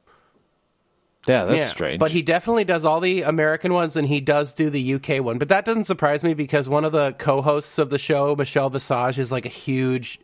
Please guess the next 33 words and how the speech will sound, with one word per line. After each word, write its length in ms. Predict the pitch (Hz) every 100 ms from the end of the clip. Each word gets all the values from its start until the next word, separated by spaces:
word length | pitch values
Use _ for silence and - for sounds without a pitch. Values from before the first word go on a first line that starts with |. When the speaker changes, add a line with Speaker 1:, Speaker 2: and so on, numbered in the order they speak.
| 127
Speaker 2:
Anglophile, 680 | 120 123 127 135 120 123
like, 140 | 120 117
a 80 | 107
big 260 | 131 123
fan 380 | 117 131 120 117
of, 180 | 110 104
uh, 180 | 104 101
England. 520 | 120 123 139 156 - - - - - - - - -
And 180 | - 147
she 120 | 110
Speaker 1:
Uh-huh. 80 | 104
Speaker 2:
convinced 440 | 165 131 139 143 -
him 140 | 135
to 80 | 123
go, 240 | 123 123 117
she 180 | - 196
convinced 460 | 170 143 143 -
him 140 | 147 127
that 120 | 123
that 160 | 127 127
show 240 | 151 131
needed 300 | 127 127 123
to 80 | 117
be 320 | 127 123 117 -
in 220 | 139 123
England. 420 | 127 139 123 113
And, 400 | - 120 117 104 - _
I 80 | 143
mean, 200 | 143 131
it's 240 | 160 165
a 60 | 120
freaking 380 | - 160 147 123
success. 540 | 123 - 156 131 -